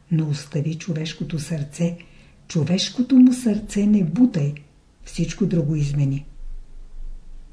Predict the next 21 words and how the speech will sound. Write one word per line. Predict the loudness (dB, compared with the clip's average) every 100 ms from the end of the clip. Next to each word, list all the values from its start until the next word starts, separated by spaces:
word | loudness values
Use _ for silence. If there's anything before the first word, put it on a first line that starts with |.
| -14 -14 -16 -20 -16 -12 -12 -12 -14 -18
Хваща | -10 -4 -4 -2 -2
го | 0
ангелът | 0 4 4 6
и | 4
почва | 2 -2 0
да | 0
го | 2
носи | 0 0 0
през | -2 -2
пространствата. | -6 -6 -2 0 -2 -4 -18 -20 -20 -20 -20 -20 -20 _ _ _ _ _ -20 -20 _ _ -20 -6
Показва | 0 0 0 -2
се | -2 -2
един | 0 6 6
свят, | 6 0 2 2 0 4
друг | 4 4
свят, | -4 2 4 4 -4
едно | 2 6 6
слънце, | 6 6 6 6 -4
друго | 4 4 6 4
слънце, | 6 8 8 4 -6
пътуват, | -6 -8 0 6 8 8 4 0